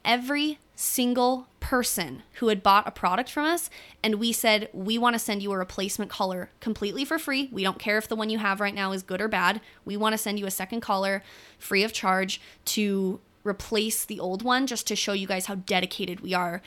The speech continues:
to quality and making products that we wanna better." At the time, I think we had, like, maybe over a thousand followers. We were very, very small. Us doing that didn't ever get attention, but it's fine because we didn't want attention for it.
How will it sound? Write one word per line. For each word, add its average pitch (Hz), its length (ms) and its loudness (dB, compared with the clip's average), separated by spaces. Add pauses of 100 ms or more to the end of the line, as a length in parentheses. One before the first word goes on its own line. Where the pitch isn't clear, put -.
(240)
to 190 340 0 (120)
quality 185 580 4
and 180 160 -4
making 180 280 -6
products 175 480 -4
that 180 220 -6 (100)
we 214 180 -2
wanna 202 240 2
better." 170 340 -6 (340)
At 226 100 -2
the 220 60 0
time, 233 580 6
I 208 80 -2
think 196 280 -4
we 185 100 0
had, 175 260 -2
like, 175 240 -8
maybe 190 540 2
over 180 160 -4
a 185 60 -10
thousand - 360 -8
followers. 180 420 -10
We 196 80 -8
were 190 140 -6
very, 202 460 -2
very 185 220 -4
small. 101 420 -8
Us 262 220 6
doing 226 480 2
that 254 360 2
didn't 220 240 -6
ever 208 280 2
get 185 360 -4 (220)
attention, 233 680 0 (140)
but 220 240 2 (220)
it's 240 200 -2
fine 190 320 2
because 190 200 -2
we 190 140 -2
didn't 196 220 0
want 135 140 -8
attention 240 360 0
for 262 220 2
it. 262 120 4